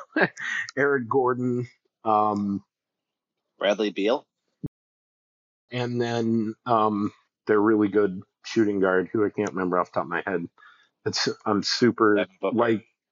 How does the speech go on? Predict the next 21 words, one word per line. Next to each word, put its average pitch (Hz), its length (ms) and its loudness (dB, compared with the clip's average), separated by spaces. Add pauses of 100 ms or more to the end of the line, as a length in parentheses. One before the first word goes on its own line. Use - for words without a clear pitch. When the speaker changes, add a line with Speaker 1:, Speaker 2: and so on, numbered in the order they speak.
(200)
Speaker 1:
Devin 131 320 0
Booker. 131 300 2
Like, 135 260 0
Speaker 2:
<laughs> - 40 -2
Speaker 1:
I 143 220 2
am 175 120 2
Speaker 2:
Yeah, 156 160 0
Devin 104 180 -2
Speaker 1:
so, 143 120 2 (220)
Speaker 2:
Booker. 143 140 -4 (580)
Speaker 1:
I'm 170 200 4
so 135 600 0
out 127 180 2
of, 120 140 -6
like, 113 220 2
N 135 200 0
B 113 240 2
A 107 100 -4
practice. 107 760 0
It's 110 160 -12
been, 107 500 -2